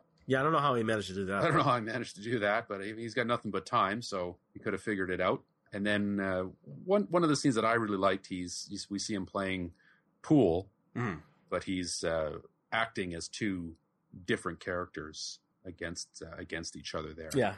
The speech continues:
Speaker 1: yeah. The double, uh, and again, this is when you start to get worried for the character. Is he, is he getting slightly more unhinged 'cause the double personalities are,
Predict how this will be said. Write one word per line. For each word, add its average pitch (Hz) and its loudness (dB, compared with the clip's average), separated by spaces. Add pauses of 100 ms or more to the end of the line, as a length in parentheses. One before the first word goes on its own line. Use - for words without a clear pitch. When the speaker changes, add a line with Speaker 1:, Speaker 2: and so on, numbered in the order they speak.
Speaker 1:
yeah. 127 4
The 127 2
double, 143 0 (100)
uh, 127 6
and 139 4
again, 127 4
this 120 0
is 117 -2
when 120 2
you 113 0
start 120 2
to 123 0
get 107 -2
worried 101 2 (200)
for 120 2
the 101 0
character. 104 2
Is 92 -2
he, 98 -4 (100)
is 104 -2
he 98 -4
getting 104 4
slightly 110 2
more 98 -2
unhinged 101 -2
'cause 92 -2
the 92 -8 (120)
double 95 0
personalities 95 -2
are, 87 -8